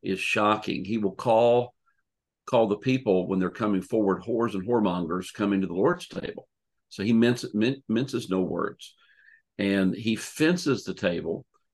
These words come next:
Uh, he begins to look for evidence of conversion. And, and I might say to our listeners, if there's an error that Frelinghuysen makes,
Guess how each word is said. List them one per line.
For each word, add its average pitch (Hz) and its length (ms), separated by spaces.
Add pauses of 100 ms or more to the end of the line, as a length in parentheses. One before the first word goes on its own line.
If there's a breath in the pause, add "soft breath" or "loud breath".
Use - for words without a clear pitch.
(340)
Uh, - 220
he 107 200
begins 113 480
to 101 100
look 107 260
for 101 380
evidence 104 380
of 92 180
conversion. 87 720 (720 soft breath)
And, - 240
and 135 200
I 165 40
might 180 240
say 143 160
to 143 80
our 107 140
listeners, 107 640 (240)
if 113 140
there's 110 200
an 101 180
error 139 340
that 110 200
Frelinghuysen 101 600
makes, 95 640